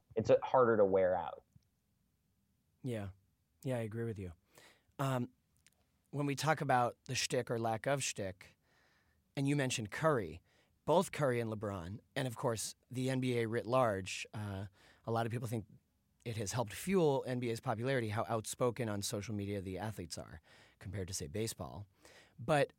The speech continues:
Speaker 2: both of them have been political, have tweeted political things, have given their political opinions.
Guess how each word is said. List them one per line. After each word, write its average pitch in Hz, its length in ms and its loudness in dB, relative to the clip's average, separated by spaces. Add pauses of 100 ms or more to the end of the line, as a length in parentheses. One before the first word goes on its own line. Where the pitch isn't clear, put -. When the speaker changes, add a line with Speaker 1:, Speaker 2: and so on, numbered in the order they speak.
(180)
Speaker 2:
both 180 260 4
of 180 120 2
them 120 400 0 (480)
have 131 340 0
been 160 240 4
political, 98 560 -4
have 127 220 -2
tweeted 131 340 0
political 117 300 -2
things, 90 400 -6
have 131 200 -2
given 135 220 0
their 123 140 0
political 113 420 -4
opinions. 98 640 -8